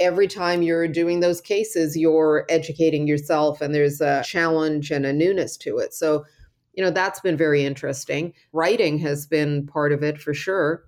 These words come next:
You know, it's a new way of <laughs> expressing yourself, and it was definitely a challenge, and I found that fascinating. So,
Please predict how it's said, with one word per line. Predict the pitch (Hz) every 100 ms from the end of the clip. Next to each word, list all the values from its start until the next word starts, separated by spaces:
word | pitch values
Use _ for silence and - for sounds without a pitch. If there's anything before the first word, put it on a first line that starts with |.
| -
You | 165
know, | 143
it's | 170 - -
a | 160
new | 156 165
way | 156 156
of | 165
<laughs> | 156
expressing | 156 - 175 - 202
yourself, | 175 170 175 180 220
and | 170
it | 151
was | 151 147
definitely | 165 180 147 156 151
a | 139
challenge, | 143 - 180 165 175 196 190 - -
and | 165
I | 160
found | 151 165 160
that | 147 151
fascinating. | - 160 160 160 165 160 170 190
So, | 208 240 220